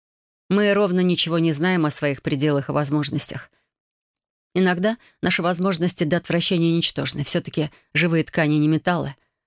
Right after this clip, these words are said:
Но иногда мы подобны сверхсуществам, и сила нашего организма безгранична. Почему люди в страшных ситуациях становятся выносливей,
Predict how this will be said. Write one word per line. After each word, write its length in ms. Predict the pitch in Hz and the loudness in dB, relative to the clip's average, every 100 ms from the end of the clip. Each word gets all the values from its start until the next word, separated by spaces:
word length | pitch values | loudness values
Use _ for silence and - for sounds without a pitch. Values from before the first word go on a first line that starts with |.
| _ 160 | _ 0
Но 140 | 185 | 2
иногда 420 | 233 240 170 196 | 2 2 0 0
мы 140 | 214 214 | 0 0
подобны 440 | 180 160 185 196 | 0 0 0 2
сверхсуществам, 1040 | 185 165 170 - 170 156 - 143 165 196 | 2 0 -2 -2 -2 -2 -2 0 2 2
и 60 | 165 | 0
сила 320 | - 165 180 | 0 0 0
нашего 320 | 170 175 160 | 2 2 0
организма 600 | 156 151 147 156 156 170 - _ - | 0 0 0 0 0 -2 -4 _ -2
безгранична. 800 | 151 147 160 156 185 - - - - _ _ _ _ | 0 2 0 2 2 0 -2 -6 -12 _ _ _ _
Почему 320 | 180 254 302 | 0 2 2
люди 240 | 285 180 | 2 0
в 20 | 165 | -2
страшных 440 | - 160 - 151 | -2 0 0 -2
ситуациях 520 | 170 160 175 165 143 | -2 0 0 0 -2
становятся 720 | - 170 165 156 151 - 147 - _ 165 | -2 -2 0 0 0 0 -2 -14 _ 0
выносливей, 720 | 208 202 175 - 135 139 | 2 2 0 -2 -4 -8